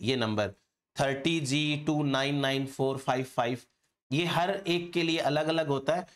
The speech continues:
वो आप यहाँ भर देंगे ऑनलाइन जमा वाले में। ये ऑनलाइन तो नहीं है पर ये चल जाता है।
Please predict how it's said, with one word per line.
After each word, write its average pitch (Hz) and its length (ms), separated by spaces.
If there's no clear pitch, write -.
वो 131 140
आप 147 240
यहाँ 127 320
भर 120 140
देंगे 135 420
ऑनलाइन 131 500
जमा 117 300
वाले 113 340
में। 104 180
ये 143 60
ऑनलाइन 165 500
तो 185 80
नहीं 170 300
है 170 140
पर 160 200
ये 139 140
चल 131 280
जाता 101 320
है। 90 140